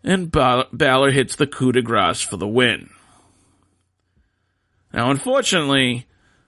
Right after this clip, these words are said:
Finn hurt his knee even worse off the impact. What in the world will Finn and Joe be able to do in the final?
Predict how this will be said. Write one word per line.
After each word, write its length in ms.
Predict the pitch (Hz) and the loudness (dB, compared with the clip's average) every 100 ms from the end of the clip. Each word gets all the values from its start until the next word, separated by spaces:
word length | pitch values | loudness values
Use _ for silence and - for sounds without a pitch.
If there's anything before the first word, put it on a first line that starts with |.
| _ _ | _ _
Finn 400 | - 147 151 143 | -8 -2 0 0
hurt 240 | 135 131 | 0 0
his 160 | 127 113 | 0 -2
knee 380 | 120 117 117 - | -2 -2 -4 -2
even 460 | 147 196 196 139 | 0 0 -2 -2
worse 520 | 131 202 151 127 - | -2 0 0 -2 -4
off 280 | - 120 110 | -2 -2 -2
the 160 | 110 107 | -4 -4
impact. 640 | 120 107 78 87 - - - - _ _ _ _ _ _ _ _ - | -4 -4 -2 -2 -4 -14 -18 -20 _ _ _ _ _ _ _ _ -16
What 400 | - 135 233 - | -4 0 0 0
in 140 | 147 | -2
the 80 | 123 | -2
world 560 | 113 123 190 185 196 143 | -4 -4 0 0 -2 -4
will 100 | 127 | -6
Finn 300 | - 185 190 | -4 -2 -2
and 160 | 175 | -2
Joe 220 | 143 165 | -2 -2
be 260 | 156 120 127 | 0 0 2
able 160 | 170 160 | 0 -4
to 120 | 120 | -6
do 280 | - 160 165 | -2 0 0
in 80 | |
the 80 | 131 | -2
final? 580 | 131 170 160 147 107 | -4 0 2 2 -2